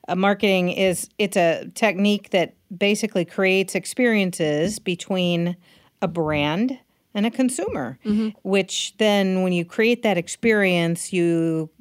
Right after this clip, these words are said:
Speaker 1: create an emotional connection. And those connections bring people back,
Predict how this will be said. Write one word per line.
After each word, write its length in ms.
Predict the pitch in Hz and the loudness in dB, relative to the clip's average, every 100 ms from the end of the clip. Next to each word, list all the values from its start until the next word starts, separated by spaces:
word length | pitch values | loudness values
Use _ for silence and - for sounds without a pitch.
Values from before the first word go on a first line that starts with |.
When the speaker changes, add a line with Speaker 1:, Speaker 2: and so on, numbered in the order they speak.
| _ | _
Speaker 1:
create 500 | - 175 165 165 165 | -8 -2 2 0 0
an 120 | 185 165 | -2 0
emotional 680 | 165 165 175 175 185 165 151 | 0 2 0 -2 -4 -2 -4
connection. 840 | - 175 285 - - 127 147 147 - _ - - _ - | -6 -4 -4 -6 -6 -6 -6 -10 -14 _ -20 -20 _ -6
And 140 | 170 | -4
those 240 | 160 156 - | -2 -4 -4
connections 720 | - 214 156 - 170 170 202 | -4 -2 -2 -6 -8 -6 -6
bring 360 | - 160 160 180 | -4 -4 -2 -4
people 420 | - 147 147 175 | -6 -8 -4 -6
back, 560 | 180 151 127 190 - | -4 -4 -4 -6 -14